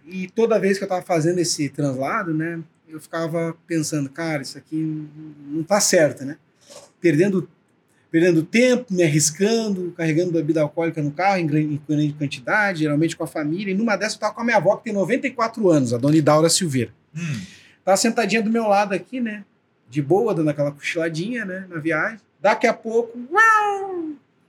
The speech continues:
Speaker 1: E eu tô com cem litros no porta-mala. <laughs> E a minha avó de noventa e quatro anos do lado. Daí parei o carro, daí chegou o oficial lá e disse assim, "Olha,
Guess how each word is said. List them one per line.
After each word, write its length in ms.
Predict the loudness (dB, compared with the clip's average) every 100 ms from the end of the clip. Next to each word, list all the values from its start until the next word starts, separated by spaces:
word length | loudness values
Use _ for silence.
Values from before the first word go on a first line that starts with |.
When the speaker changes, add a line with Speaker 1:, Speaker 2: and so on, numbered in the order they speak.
| _ _ _ _ _ _ _ _ _ -8
Speaker 1:
E 60 |
eu 80 | -4
tô 100 | -4
com 160 | -2 -2
cem 220 | -2 -2
litros 360 | -6 -8 -8
no 100 | -8
porta-mala. 500 | -8 -10 -8 -12 -14 -20 _
<laughs> 380 | -8 -6 -14 -14 _ _ _ -20 -20 _ _
E 120 | -10
a 60 | -6
minha 120 | -6
avó 160 | -4 -6
de 80 | -4
noventa 260 | -6 -6
e 40 | -6
quatro 360 | -6 -8 -12
anos 220 | -12 -12
do 120 | -10 -12
lado. 180 | -12 _ _ _ -12
Daí 500 | -6 -2 -2 -4 -8
parei 320 | -4 -2 0 -2
o 80 |
carro, 420 | -4 -2 -2 -4 -12 _ _ _
daí 300 | -14 -8 -8
chegou 340 | -6 -10 -6 -6
o 40 |
oficial 420 | -6 -6 -4 -4 -4
lá 100 | -8
e 40 |
disse 100 | -10
assim, 160 | -12 -8
"Olha, 220 | -4